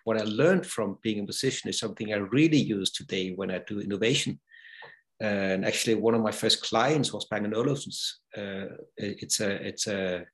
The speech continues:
company making, uh, speakers. Uh, uh, so, well, I don't know if this is because I made music, but, well, I think just the fact that I was able to have two higher educations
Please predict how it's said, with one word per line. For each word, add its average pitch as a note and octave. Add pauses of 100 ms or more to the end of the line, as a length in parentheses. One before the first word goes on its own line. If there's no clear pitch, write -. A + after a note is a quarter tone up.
company A2
making, F#2+ (800)
uh, F#2
speakers. - (260)
Uh, F#2+ (1400)
uh, G2+
so, G#2+ (640)
well, C#3
I C3
don't F3+
know F3+
if A#2
this A#2
is A#2
because -
I -
made G2
music, A#2
but, - (1900)
well, - (180)
I B2+
think - (180)
just E3
the D3+
fact C3+
that A#2
I A2+ (220)
was D#3+
able A#2
to A#2
have A2
two A2+ (320)
higher A2
educations -